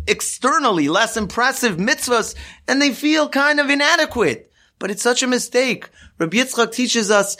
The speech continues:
"Mipnei ma nishtanes mincha." Why is mincha different? Shenamar ba, "Hey mine tigun." Because the poor man feels inadequate, and God says, "No, don't feel inadequate. Take what you have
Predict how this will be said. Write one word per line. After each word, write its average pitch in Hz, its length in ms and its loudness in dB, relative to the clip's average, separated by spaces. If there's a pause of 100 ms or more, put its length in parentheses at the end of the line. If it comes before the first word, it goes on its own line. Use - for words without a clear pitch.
(240)
"Mipnei 180 380 -2
ma 190 260 0
nishtanes 208 640 -2
mincha." 202 420 -2
Why 156 260 0
is 208 140 -2
mincha 233 340 -2
different? 226 340 -4
Shenamar 220 420 0
ba, 202 140 2
"Hey 208 200 0
mine 233 320 2
tigun." 240 460 -2 (240)
Because 240 280 0
the 254 60 2
poor 285 300 0
man 277 300 2
feels 277 260 0
inadequate, 269 580 0
and 202 140 -2
God 254 240 0
says, 233 160 -2
"No, 269 340 0
don't 311 280 0
feel 277 180 2
inadequate. 190 640 0 (220)
Take 247 220 -2
what 226 180 0
you 294 180 2
have 156 400 0